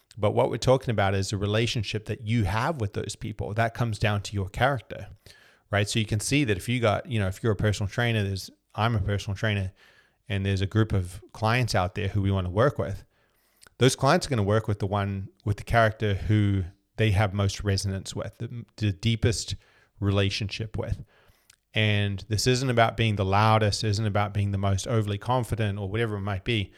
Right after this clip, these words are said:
It's about ca-, uh, creating a compelling character. So for some people, this comes very naturally, maybe one out of ten, one out of twenty,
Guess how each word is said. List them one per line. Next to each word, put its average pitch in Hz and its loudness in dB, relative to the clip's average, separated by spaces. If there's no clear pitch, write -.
It's - -4
about 110 2
ca-, - 0
uh, 104 -2
creating 110 0
a 95 -2
compelling 101 -2
character. - -4
So 123 2
for - 0
some 156 6
people, 139 6
this 110 2
comes 107 2
very 101 0
naturally, 110 0
maybe 107 2
one 101 2
out 104 4
of 92 2
ten, 107 4
one 101 2
out 98 0
of 90 -4
twenty, 107 -6